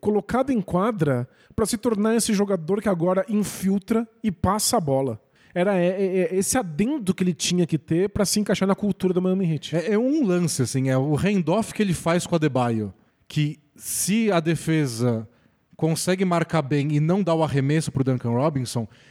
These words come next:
Speaker 2: ele consegue continuar driblando ou imediatamente devolver a bola pro Adebayo. Isso, só isso, ganhou, garantiu uns quinze minutos a mais por jogo pro Duncan Robinson.
Speaker 1: Impressionante. E ele voltou a acertar as bolas de três, né?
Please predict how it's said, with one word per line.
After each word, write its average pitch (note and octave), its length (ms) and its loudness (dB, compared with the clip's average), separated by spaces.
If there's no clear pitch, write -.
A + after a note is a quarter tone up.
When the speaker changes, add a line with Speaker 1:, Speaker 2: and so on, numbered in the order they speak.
Speaker 2:
ele D3+ 180 2
consegue E3 480 -2
continuar E3 540 0
driblando G3 760 0
ou G3 220 0
imediatamente G3+ 540 0
devolver F3 300 0
a E3 40 0
bola E3+ 160 0
pro E3 100 0
Adebayo. A2 420 0
Isso, F3 380 0
só E3+ 340 0
isso, C3 420 -2
ganhou, D3 440 -2
garantiu D#3+ 460 0
uns E3+ 260 -2
quinze A3+ 360 0
minutos G3 300 0
a E3+ 40 2
mais D#3+ 200 0
por D#3+ 140 0
jogo C3+ 260 0
pro C3+ 120 -8
Duncan B2 240 -2
Robinson. G#2+ 220 -2
Speaker 1:
Impressionante. D3+ 640 0
E G3+ 80 0
ele E3+ 200 -2
voltou C#3+ 360 0
a D#3 40 2
acertar G3+ 240 0
as E3 60 -2
bolas F3+ 160 2
de G#3+ 60 -2
três, F3+ 300 0
né? F3+ 180 0